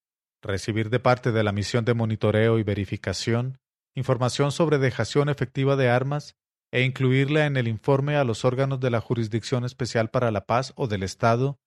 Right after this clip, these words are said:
en lo que sea pertinente, en especial respecto de los que solicitan amnistías e indultos.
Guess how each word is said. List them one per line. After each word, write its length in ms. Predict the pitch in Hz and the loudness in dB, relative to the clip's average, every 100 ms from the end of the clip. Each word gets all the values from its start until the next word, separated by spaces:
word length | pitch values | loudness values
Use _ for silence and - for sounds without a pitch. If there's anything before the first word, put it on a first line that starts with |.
| _ _ _ _ - | _ _ _ _ -4
en 120 | 127 | -2
lo 100 | 123 | 0
que 100 | 123 | 0
sea 300 | - 135 135 | 2 2 2
pertinente, 720 | 131 127 110 101 - 87 85 _ _ _ - | 0 -2 -2 -4 -6 -10 -12 _ _ _ -8
en 100 | 113 | -8
especial 500 | - 110 - 127 131 | -4 -4 0 2 2
respecto 540 | 139 - 123 - 113 | -4 -2 -4 -2 -4
de 120 | 104 | -2
los 120 | 98 - | -4 -6
que 100 | 110 | -4
solicitan 640 | 113 107 - 127 127 131 | -2 -2 -2 -2 -2 -2
amnistías 720 | 139 117 104 - 143 147 143 120 | -4 -2 -4 -6 -4 -2 0 -2
e 40 | |
indultos. 640 | 98 101 92 - 82 - | -2 -4 -6 -10 -14 -16